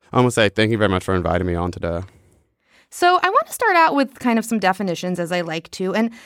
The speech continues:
Speaker 2: I feel like, you know, I know how streaming works from my consumer perspective, which is I pay Spotify and Apple,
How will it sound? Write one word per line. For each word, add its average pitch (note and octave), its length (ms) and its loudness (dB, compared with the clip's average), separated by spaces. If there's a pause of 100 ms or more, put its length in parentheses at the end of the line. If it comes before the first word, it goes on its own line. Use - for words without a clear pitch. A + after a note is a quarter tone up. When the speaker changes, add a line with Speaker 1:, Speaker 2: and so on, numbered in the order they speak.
(160)
Speaker 2:
I E4 100 4
feel G#4+ 160 -2 (140)
like, G4+ 120 -4
you D#4 60 0
know, B3 240 2
I A#3+ 100 2
know D4+ 160 2
how D4+ 220 2
streaming A#3 400 -4
works G3+ 320 -4
from F#3 420 -2
my G#3 440 2
consumer A4+ 420 -2
perspective, F3 640 -2
which F3 260 0
is F3 280 0
I E3+ 140 2
pay E3+ 420 -2
Spotify E3+ 720 0
and D#3+ 160 -4
Apple, E3+ 560 0